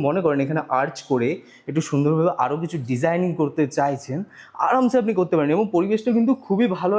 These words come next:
একটা পরিবেশের মধ্যে আছে। এই হচ্ছে আপনার ব্যালকনিটা আছে, যেটা আপনার এরকম হচ্ছে। এদিকে পুরো টাইলসের কাজ করা আছে, ইলেকট্রিক লাইন থেকে নিয়ে সব কিছু কিন্তু এখানটায় কমপ্লিট, ওনারের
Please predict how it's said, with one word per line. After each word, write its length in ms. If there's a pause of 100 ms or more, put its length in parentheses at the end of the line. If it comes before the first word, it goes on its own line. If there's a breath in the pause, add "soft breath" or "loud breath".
একটা 180 (480 soft breath)
পরিবেশের 420 (120)
মধ্যে 320
আছে। 160 (760 soft breath)
এই 200
হচ্ছে 200 (100)
আপনার 220 (100)
ব্যালকনিটা 540 (100)
আছে, 160 (400 soft breath)
যেটা 180
আপনার 200
এরকম 320
হচ্ছে। 200 (240)
এদিকে 280
পুরো 140 (160)
টাইলসের 420 (120)
কাজ 140 (160)
করা 180 (100)
আছে, 160 (400 soft breath)
ইলেকট্রিক 480
লাইন 220
থেকে 180
নিয়ে 120 (100)
সব 120 (100)
কিছু 200
কিন্তু 220
এখানটায় 340 (400 loud breath)
কমপ্লিট, 420 (260)
ওনারের 280